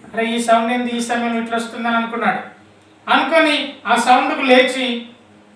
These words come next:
"ఏమైంది?" అని ఆలోచన చేస్తున్నాడు. ఆ సౌండ్ కొంచెం ఎక్కువ వినబడుతుంది. వెంటనే అతడు ఆలోచన చేశాడు,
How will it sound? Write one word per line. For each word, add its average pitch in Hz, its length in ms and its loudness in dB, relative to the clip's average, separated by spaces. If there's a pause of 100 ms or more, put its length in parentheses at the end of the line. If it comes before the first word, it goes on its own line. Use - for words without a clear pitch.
(140)
"ఏమైంది?" 254 460 0
అని 240 100 2
ఆలోచన 226 380 2
చేస్తున్నాడు. 220 800 -2
ఆ - 20 -8
సౌండ్ 214 420 -4
కొంచెం 220 280 -6
ఎక్కువ 220 220 -4
వినబడుతుంది. 196 640 -4 (340)
వెంటనే 220 400 -4
అతడు 226 160 -2
ఆలోచన 202 420 -2
చేశాడు, 170 400 -6